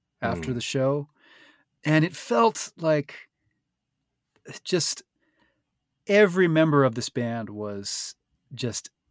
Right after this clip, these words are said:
Speaker 1: working on an elevated plane,
Speaker 2: Yeah.
Speaker 1: you know?
Speaker 2: Yeah.
Speaker 1: Um, it felt,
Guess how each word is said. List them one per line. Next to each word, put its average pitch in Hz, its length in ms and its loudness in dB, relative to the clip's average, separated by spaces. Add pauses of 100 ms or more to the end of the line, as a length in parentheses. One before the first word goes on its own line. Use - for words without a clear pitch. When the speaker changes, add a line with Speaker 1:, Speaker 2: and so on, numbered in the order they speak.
Speaker 1:
working 135 400 -2
on 104 140 -6
an 101 160 -8
elevated 117 540 -4
plane, 82 440 -14 (360)
Speaker 2:
Yeah. 90 260 -6
Speaker 1:
you 113 100 -6
know? 113 340 -8 (300)
Speaker 2:
Yeah. 123 60 -6
Speaker 1:
Um, 110 340 -4 (600)
it 147 160 0
felt, - 680 4